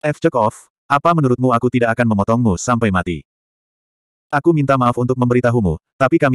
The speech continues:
tidak menginginkan setengahnya. Sekarang, kami menginginkan semuanya.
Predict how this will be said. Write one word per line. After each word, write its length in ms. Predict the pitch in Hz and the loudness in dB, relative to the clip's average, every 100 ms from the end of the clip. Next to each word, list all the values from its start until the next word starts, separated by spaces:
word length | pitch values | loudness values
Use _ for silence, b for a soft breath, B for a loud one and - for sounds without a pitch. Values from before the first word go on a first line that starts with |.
| 123 | 0
tidak 160 | 113 | 0
menginginkan 480 | 113 113 135 123 87 | 0 0 0 0 -2
setengahnya. 480 | - 104 87 82 73 _ _ | -4 -4 -4 -4 -6 _ _
Sekarang, 560 | - 143 139 120 101 170 - _ | -10 -4 0 2 0 -2 -8 _
kami 240 | - 143 170 | -2 0 2
menginginkan 480 | 156 127 131 135 120 | 2 0 2 0 0
semuanya. 560 | - 107 95 87 73 | -2 0 0 -2 -6